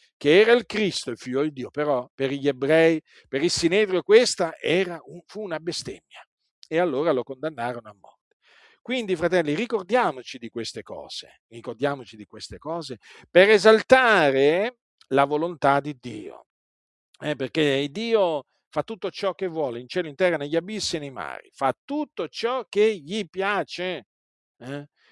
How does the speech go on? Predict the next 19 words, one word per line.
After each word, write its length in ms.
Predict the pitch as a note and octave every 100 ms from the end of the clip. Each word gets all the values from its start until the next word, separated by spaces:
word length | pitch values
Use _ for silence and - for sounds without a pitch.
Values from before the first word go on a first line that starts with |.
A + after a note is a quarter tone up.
| _ -
Quindi 340 | F#3+ C3+ B2
Dio 160 | C#3 D#3+
non 140 | A#2
è 100 | F3
che 80 | C3
ci 160 | -
chiede 220 | A#2+ C3 A#2+
consigli 420 | A2+ - C3 G#2+
a 60 | F2
noi, 280 | D2+ A#1+ G#1 _ _ _ _
eh? 260 | E3+ F#3 E3+ _ _ _ -
Non 100 | D3+
è 60 |
che 100 | D#3
ci 160 | C3 -
chiede 260 | - D3+ A#2
quale 280 | D3 C#3+
via 180 | B2+ D#3
do-, 160 | A#2+